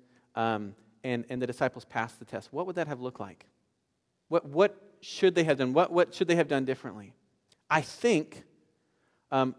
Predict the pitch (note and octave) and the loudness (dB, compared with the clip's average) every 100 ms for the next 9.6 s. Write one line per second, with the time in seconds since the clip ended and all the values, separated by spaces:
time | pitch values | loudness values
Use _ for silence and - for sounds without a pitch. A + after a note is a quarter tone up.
0 | - C3+ E3+ F3 D3+ D#3+ C#3 C3 B2 - | -10 -4 -2 -2 -2 2 4 2 -2 -14
1 | _ _ _ _ _ _ _ _ _ _ | _ _ _ _ _ _ _ _ _ _
2 | _ - A2 G2 _ _ _ _ _ _ | _ -10 -8 -10 _ _ _ _ _ _
3 | _ _ D3+ C#3 C#3 C3+ - D3 A#2+ G#2+ | _ _ -2 0 0 -2 -4 -6 -6 -10
4 | G2 _ _ _ _ _ _ - B2 - | -12 _ _ _ _ _ _ -10 -10 -10
5 | _ _ - D3+ D#3+ - A#2 A2 - - | _ _ -2 -2 -2 -2 -2 -2 -10 -20
6 | _ _ _ _ _ _ _ - C3+ C#3 | _ _ _ _ _ _ _ -10 -4 0
7 | A#2+ - _ - C3 - - E3 - - | 0 -2 _ -12 -12 -10 -6 -6 -6 -10
8 | A2+ G2+ G2+ - _ _ _ _ _ B2+ | -12 -12 -18 -20 _ _ _ _ _ -8
9 | A#2 B2+ B2+ C#3+ G#2 G2 | -6 -8 -6 -8 -8 -12